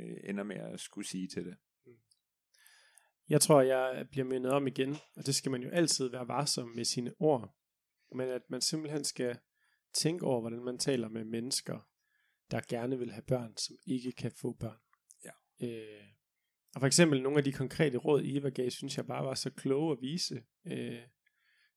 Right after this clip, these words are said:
Speaker 2: det her med, du ved aldrig, aldrig, hvilken dag du fanger en barnløs på.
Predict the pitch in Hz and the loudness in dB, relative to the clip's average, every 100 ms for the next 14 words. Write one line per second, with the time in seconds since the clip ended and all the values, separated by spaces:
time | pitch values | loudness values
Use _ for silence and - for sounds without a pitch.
0 | _ - 143 139 123 123 131 143 - _ | _ 0 2 2 2 0 0 -2 -10 _
1 | - 131 135 127 135 139 131 - 135 139 | -6 2 2 2 -2 -2 -4 -2 0 0
2 | 127 127 131 123 131 120 - 120 120 131 | -2 -2 -6 -2 -2 -2 -6 -6 -4 -8
3 | 110 120 123 127 107 - - 151 - | -6 -4 -4 -8 -12 -14 -4 -2 -2